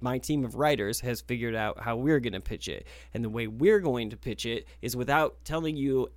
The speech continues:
any of the other details that also fucking matter.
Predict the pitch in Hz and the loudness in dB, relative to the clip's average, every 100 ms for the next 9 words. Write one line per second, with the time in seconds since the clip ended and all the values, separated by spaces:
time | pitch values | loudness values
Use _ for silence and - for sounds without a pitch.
0 | - 147 175 214 226 175 170 143 170 156 | 0 4 6 4 4 4 2 2 -2 -2
1 | - 160 170 156 135 160 156 135 120 120 | 2 4 4 2 2 0 2 0 0 -2
2 | 127 - 147 147 - 151 135 - 156 - | -4 -2 0 0 2 0 0 0 0 0
3 | 147 135 135 127 110 76 | -2 -2 -2 -2 -4 -8